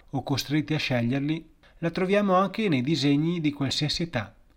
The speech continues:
quindi dai bambini di due o tre anni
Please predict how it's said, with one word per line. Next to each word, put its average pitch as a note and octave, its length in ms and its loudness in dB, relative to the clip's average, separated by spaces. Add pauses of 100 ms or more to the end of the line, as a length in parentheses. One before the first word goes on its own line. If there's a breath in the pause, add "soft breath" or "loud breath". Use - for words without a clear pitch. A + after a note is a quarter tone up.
(200)
quindi G3 380 -2
dai A#2+ 140 -2
bambini B2+ 560 0
di G2+ 220 -8
due E3+ 400 0
o G#2 160 -12
tre C#3 180 -2
anni A#2 420 -2